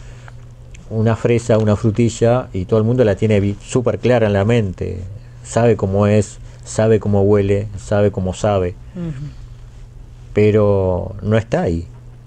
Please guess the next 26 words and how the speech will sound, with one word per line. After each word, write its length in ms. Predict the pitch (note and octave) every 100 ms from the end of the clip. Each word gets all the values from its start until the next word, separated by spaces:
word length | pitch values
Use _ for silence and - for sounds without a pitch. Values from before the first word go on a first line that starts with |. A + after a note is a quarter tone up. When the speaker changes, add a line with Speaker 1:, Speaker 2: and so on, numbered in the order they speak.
| - - - - - -
Speaker 1:
No 180 | G#2+ A#2+
la 80 |
estás 280 | A#2 - E3
viendo 360 | G#2+ G2 G2 F#2
físicamente 1000 | - G2+ F#2 G2+ G2 F#2+ G2+ F#2+ F2 F2+
con 220 | G2 F#2
la 120 | F#2
forma 340 | - G2 F#2+ F#2
y 40 |
todo. 360 | - F2+ F2 F2+ F#2+
La 120 | G2
estás 240 | - B2
viendo 240 | C3+ C3+ G#2+
como 160 | F#2+
en 60 | A#2+
un 60 |
recuerdo, 400 | A2+ F#2+ B2 A#2+
estás 180 | F#2 F#2+
como, 200 | F#2+ G#2+
estás 240 | G2+ - A2
viendo 220 | A#2+ A#2+
una 80 | G2
imagen 360 | G#2 A2 G2+
mental. 420 | F2+ F2 - G2+
Speaker 2:
Mm. 1300 | D#3 F3 D#3 - - - - - - - - - - F#2+
Speaker 1:
¿Verdad? 160 | G2